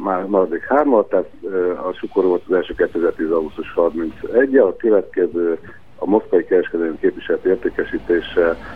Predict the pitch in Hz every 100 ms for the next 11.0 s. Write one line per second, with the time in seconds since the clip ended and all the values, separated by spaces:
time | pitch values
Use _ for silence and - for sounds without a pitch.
0 | - - - - 107 104 82 80 95 85
1 | 82 80 - 90 82 - 85 78 80 78
2 | 80 - 85 87 92 98 101 113 - 147
3 | 175 - - - 87 80 - 78 76 80
4 | 82 - 90 - 131 160 - - - -
5 | - 90 87 87 87 82 80 80 82 87
6 | 85 92 101 104 - 139 185 - - -
7 | - - - - - - - 98 - 156
8 | 131 - 104 98 90 131 - 107 92 85
9 | 110 98 90 85 80 - 92 98 95 -
10 | 85 80 78 - 95 113 453 - - 440